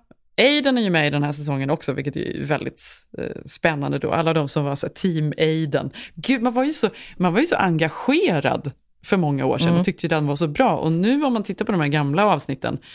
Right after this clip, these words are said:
Speaker 1: så är den ju ganska dum på många sätt. Den var ju banbrytande då och var ju fin såklart. Men nu när man tittar tillbaka så har den ju verkligen åldrats, får man väl lov att säga.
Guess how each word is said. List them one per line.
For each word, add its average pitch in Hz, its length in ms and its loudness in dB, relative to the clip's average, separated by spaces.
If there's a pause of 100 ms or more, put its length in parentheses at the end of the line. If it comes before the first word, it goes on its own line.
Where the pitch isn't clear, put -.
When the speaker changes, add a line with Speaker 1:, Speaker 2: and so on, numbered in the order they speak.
(360)
Speaker 1:
så - 140 -2
är 160 140 4
den 170 140 2
ju 165 280 0
ganska 147 560 -4 (640)
dum 190 420 2
på - 100 -6
många 143 220 -4
sätt. - 280 -6
Den 196 200 2
var 208 80 4
ju 220 80 4
banbrytande 170 640 2 (140)
då 262 320 2
och 147 240 0
var 151 80 2
ju 143 140 0
fin 139 420 -2
såklart. - 480 -4
Men 165 160 0
nu 202 140 2
när 196 80 0
man 185 100 0
tittar 160 180 -2
tillbaka 139 360 -2
så - 80 -8
har 147 40 0
den 143 60 0
ju 139 60 0
verkligen 135 300 -4
åldrats, 143 680 -4
får - 120 -10
man 139 100 -6
väl - 100 -6
lov - 100 -6
att - 80 -16
säga. - 180 -8